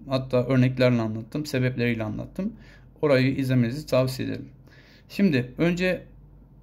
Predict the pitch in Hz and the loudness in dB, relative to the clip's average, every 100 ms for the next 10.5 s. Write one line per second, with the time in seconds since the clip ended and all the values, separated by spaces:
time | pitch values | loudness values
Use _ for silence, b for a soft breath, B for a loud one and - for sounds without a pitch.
0 | - - 151 156 185 170 - - 180 180 | -20 2 4 6 4 2 0 0 0 0
1 | 160 135 139 135 135 139 170 135 113 101 | 0 2 4 6 4 2 2 0 -2 -4
2 | 117 123 208 - - - - - - - | -8 -6 -6 -8 -20 -20 -20 -20 -20 -20
3 | - - 139 - 196 156 165 151 143 143 | -8 -6 -6 -6 -10 0 2 2 0 -4
4 | 147 - 160 151 139 135 120 120 117 127 | -4 -2 0 0 -2 2 2 0 -6 -6
5 | 131 - 131 117 127 143 139 - 139 139 | -6 -4 -2 -2 -2 -6 -6 -4 -6 -6
6 | 120 - - 113 113 143 156 - 123 117 | -10 -12 -4 -2 0 -2 -4 -8 -4 -4
7 | - - 131 131 123 - 135 123 147 - | -4 -8 -6 -6 -8 -6 -4 -2 -2 -4
8 | - 113 127 - 139 - - 131 120 143 | -4 -2 -2 -4 -6 -6 -4 -2 -2 -2
9 | 135 - 147 135 131 127 120 117 120 139 | -4 -2 0 0 0 0 0 -2 -2 0
10 | 143 117 120 160 | 2 0 0 -4